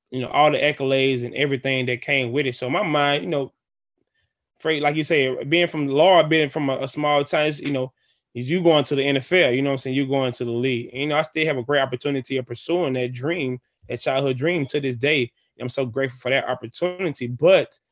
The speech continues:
um, just going through all my trials and tribulation and, and being able to, you know, when I stepped on campus, like I tell people all the time, uh, I stepped on, stepped on the University of Southern Miss, uh, campus that summer,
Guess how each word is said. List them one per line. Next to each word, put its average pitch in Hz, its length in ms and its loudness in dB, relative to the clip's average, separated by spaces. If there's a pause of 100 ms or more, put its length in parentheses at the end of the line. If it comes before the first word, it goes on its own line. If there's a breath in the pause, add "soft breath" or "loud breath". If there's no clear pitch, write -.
(260)
um, 147 180 -2
just 165 180 -4
going 190 180 2
through 185 100 0
all 175 120 6
my 170 180 2
trials 165 360 2
and 147 80 -2
tribulation 147 640 -2
and, 123 300 -4
and 127 80 -4
being 147 160 0
able 147 180 -2
to, 117 240 -6 (280)
you 127 80 -6
know, 135 160 2
when 135 100 -2
I 156 60 2
stepped 175 280 -4
on 151 120 -2
campus, 156 480 -6
like 127 140 -8
I 135 60 -4
tell 139 200 -4
people 135 200 -4
all 135 80 0
the 127 60 -2
time, 143 500 -4 (480)
uh, - 60 -8
I 175 100 -4
stepped 170 260 -2
on, 139 240 -2
stepped - 300 -8
on 170 100 -2
the 165 60 0
University 165 440 2
of 131 60 -8
Southern 156 320 0
Miss, 160 360 -2 (420)
uh, 110 180 -6 (100)
campus 156 300 -2
that 135 180 -4
summer, 131 520 -2